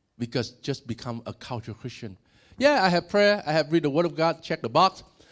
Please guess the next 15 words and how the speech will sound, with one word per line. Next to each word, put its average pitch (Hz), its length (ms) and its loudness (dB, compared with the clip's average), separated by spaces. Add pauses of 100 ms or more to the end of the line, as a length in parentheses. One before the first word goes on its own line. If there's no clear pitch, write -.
(220)
I, 127 360 0
I, 123 400 0
I, 120 240 -4
I 113 120 -4
fellowship, 233 540 2
yes, 127 340 -2
but 131 240 -2
I 143 80 0
don't 160 160 0
want 151 160 -4
to 143 60 -8
talk - 180 -6
to 135 60 -12
the 110 100 -6
lost. 113 460 -12